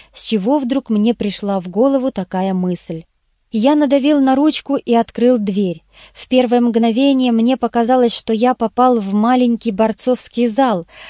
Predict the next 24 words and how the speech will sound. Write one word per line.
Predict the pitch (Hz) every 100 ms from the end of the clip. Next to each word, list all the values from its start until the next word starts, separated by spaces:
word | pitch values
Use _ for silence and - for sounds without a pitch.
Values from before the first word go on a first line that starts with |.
| -
Комната, | - 254 254 247 240 233
почти | 240 - -
лишенная | 247 240 - 254 233 220
мебели, | 208 220 254 233 233 226 - -
была | 208 254 302 277
заслана | 220 262 254 254 233
матрацами, | 226 220 214 220 240 - 233 226 - - _
поверх | 240 247 240
которых | - 202 233 277 285 202
была | 208 220
натянута | 240 208 220 240 240 220
прозрачная | - 208 185 214 233 - 226 214
полиэтиленовая | 214 208 - 208 220 226 214 220
пленка. | 240 262 233 185 180 175 _ - -
Запах, | 208 190 240 262 262 233
преследовавший | 233 233 - 240 254 233 220 - 233
меня | 226 233 233
по | 208
всему | - 226 208 196
дому, | 175 269 285 196 170 - -
здесь | 214 190 202 262 220
был | 208 247 -
особенно | 208 - 277 269 262 262
сильным. | 247 - 285 240 185 175